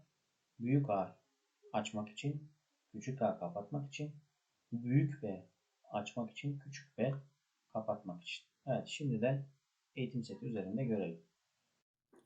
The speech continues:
Evet arkadaşlar, eee, devremizi kurduk. Şöyle kamerayı hareketli, hareket ettiriyorum. Şimdi Bluetooth'unuz telefonuna bağlanmadan önce arkadaşlar bakın böyle,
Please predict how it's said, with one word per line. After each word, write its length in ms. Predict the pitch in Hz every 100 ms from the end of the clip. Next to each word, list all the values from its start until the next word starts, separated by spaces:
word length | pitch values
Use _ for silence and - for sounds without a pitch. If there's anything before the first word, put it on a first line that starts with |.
| _ _ - -
Evet 180 | 113 98
arkadaşlar, 520 | 95 107 104 95 - - -
eee, 580 | 98 95 95 92 101 104 - - _ _ _ _ _ _ - -
devremizi 480 | - 101 104 104 -
kurduk. 580 | - 98 95 135 - - - - - - - _ _ - - - _
Şöyle 640 | - - - 90 87 - - - _ _ _ - -
kamerayı 400 | - 101 101 101
hareketli, 720 | 107 104 101 - 101 101 - - _ - _ _ _ _ _ - - 131
hareket 340 | 110 107 104
ettiriyorum. 560 | 101 - 95 90 131 139 - - - - - - _
Şimdi 260 | - - 117
Bluetooth'unuz 560 | 123 127 131 131 131 135
telefonuna 540 | 117 117 120 120 113
bağlanmadan 520 | 113 120 120 110 107
önce 240 | 123 113 107
arkadaşlar 440 | 101 104 - 113
bakın 260 | 107 110 104
böyle, 440 | 107 107 117 -